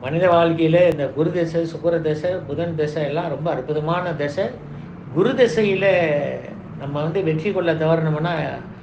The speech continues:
அஹ், இவ எல்-, மத்த திசையில வெல்ல, வெல்ல முடியாது. குரு திசை ரொம்ப வெற்றிக்குரிய திசை. இந்த குரு திசையில குரு புக்தி நடந்தால் ஸ்ரீ ருத்ரனுக்கு உண்டான ஜபம்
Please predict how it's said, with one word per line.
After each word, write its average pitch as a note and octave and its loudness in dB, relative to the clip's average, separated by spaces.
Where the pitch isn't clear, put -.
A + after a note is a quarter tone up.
அஹ், C3+ -2
இவ C3 -6
எல்-, C3+ -4
மத்த C#3 -6
திசையில D#3 2
வெல்ல, D3 2
வெல்ல C#3+ 0
முடியாது. C3+ -2
குரு D3+ 0
திசை E3+ 0
ரொம்ப D#3+ -2
வெற்றிக்குரிய D3+ 0
திசை. D3+ -4
இந்த E3 2
குரு G3+ 4
திசையில G#3+ 2
குரு G#3+ 4
புக்தி G#3+ 2
நடந்தால் E3+ 2
ஸ்ரீ B3+ -2
ருத்ரனுக்கு F#3 0
உண்டான E3 0
ஜபம் D3 -2